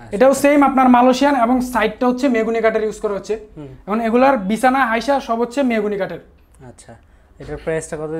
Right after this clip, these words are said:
Speaker 1: দিয়েছেন?
Speaker 2: সাত হাজার পাঁচশো।
Speaker 1: সাত হাজার পাঁচশো টাকা, আচ্ছা। আচ্ছা, তো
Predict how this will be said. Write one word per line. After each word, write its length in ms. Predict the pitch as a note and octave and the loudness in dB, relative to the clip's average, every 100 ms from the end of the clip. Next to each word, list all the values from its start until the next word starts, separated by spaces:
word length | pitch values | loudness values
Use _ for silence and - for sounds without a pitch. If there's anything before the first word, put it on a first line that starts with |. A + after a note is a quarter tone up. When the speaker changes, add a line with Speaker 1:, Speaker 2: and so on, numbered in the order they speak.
| D#3 | -6
Speaker 1:
দিয়েছেন? 260 | D#3+ D#3+ E3 | -8 -8 0
Speaker 2:
সাত 140 | G#3+ A#3+ | 0 2
হাজার 160 | B3 A#3 | 2 2
পাঁচশো। 240 | A#3 F#3 - - - | 0 -2 -8 -14 -8
Speaker 1:
সাত 160 | C#3+ C3+ | -8 -8
হাজার 200 | C3 C3 B2+ | -10 -10 -10
পাঁচশো 200 | A2+ A2+ | -16 -18
টাকা, 140 | A2 G#2+ D3+ C3 | -20 -20 -18 -16
আচ্ছা। 200 | - - - - - - - - - | -16 -20 -20 -20 -20 -18 -16 -10 -4
আচ্ছা, 160 | C#3 C3+ | 0 0
তো 60 | - | 2